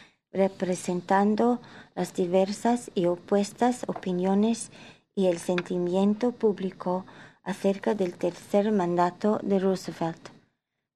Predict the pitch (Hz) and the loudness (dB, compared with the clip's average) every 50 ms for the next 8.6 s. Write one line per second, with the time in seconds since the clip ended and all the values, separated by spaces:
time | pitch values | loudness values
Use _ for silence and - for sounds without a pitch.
0 | _ - - 147 160 160 156 165 160 - - - 180 - - - 214 226 220 240 | _ 2 2 4 4 4 2 2 0 -4 -4 -4 -6 -2 2 4 4 4 6 4
1 | 226 214 196 185 - - 175 170 170 170 170 - - - 190 202 214 233 226 208 | 4 4 2 0 -2 -4 -4 -2 -2 -4 -4 -4 -2 0 2 4 4 2 2 0
2 | 214 208 - - - 170 185 190 185 190 208 220 - - - 208 196 180 180 185 | -2 -4 -4 -4 -2 0 2 4 4 4 2 2 -2 -2 0 0 0 2 0 -2
3 | 180 170 165 160 165 170 165 - - - - - - 202 202 214 220 208 196 - | 0 0 -2 -2 -4 -4 -6 -6 -8 -10 -8 -2 2 4 4 4 4 2 0 -2
4 | - - 175 175 185 - - 214 214 202 202 196 202 208 214 220 220 214 220 214 | 0 0 0 0 0 0 0 0 2 2 2 4 4 4 4 4 4 2 2 2
5 | 214 202 - 180 170 170 165 170 - - - - - - _ _ _ _ _ _ | 2 0 -4 -4 -2 -2 -4 -4 -6 -12 -20 -20 -20 -20 _ _ _ _ _ _
6 | - 190 175 180 175 180 175 - - - 208 202 202 - - 233 220 220 226 226 | -2 0 2 2 2 0 -4 -8 -2 0 2 2 2 0 0 2 2 4 4 2
7 | 233 226 208 - - 202 190 185 190 202 208 208 202 220 233 - - - 208 202 | 2 0 -2 0 0 0 2 2 2 2 4 4 4 2 2 0 0 0 2 4
8 | 208 208 214 220 208 190 180 170 165 165 165 | 4 4 6 6 4 4 2 0 -2 -4 -6